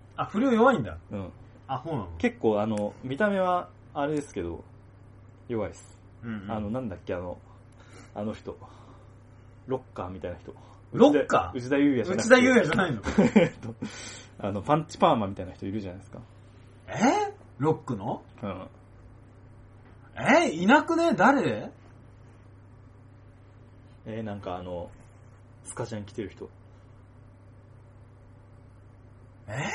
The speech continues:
Speaker 1: スカジャンでパンチパーマ？
Speaker 2: うん。パンチパーマっていうか、リーゼントか。
Speaker 1: 布袋？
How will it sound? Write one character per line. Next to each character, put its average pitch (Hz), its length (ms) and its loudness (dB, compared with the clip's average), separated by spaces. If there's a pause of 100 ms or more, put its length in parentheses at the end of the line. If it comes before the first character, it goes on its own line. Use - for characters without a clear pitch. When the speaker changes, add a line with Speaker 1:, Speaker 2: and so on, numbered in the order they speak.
(640)
Speaker 1:
ス - 180 -8
カ 277 160 4
ジ 302 80 0
ャ 320 40 6
ン 302 60 4
で 311 100 0
パ 277 180 0
ン 277 40 2
チ - 120 -8
パ 311 140 2
ー 247 40 0
マ？ 143 320 -10 (160)
Speaker 2:
う 95 40 -12
ん。 85 120 -14 (220)
パ 160 100 -12
ン - 20 -8
チ - 120 -20
パ - 100 -12
ー 120 40 -8
マ 98 60 -8
っ - 40 -14
て - 100 -16
い 95 60 -8
う - 20 -8
か、 82 100 -12 (160)
リ 147 140 -8
ー - 40 -12
ゼ 90 100 -14
ン 82 40 -16
ト 87 100 -14
か。 - 80 -16 (920)
Speaker 1:
布 147 120 -4
袋？ 175 280 2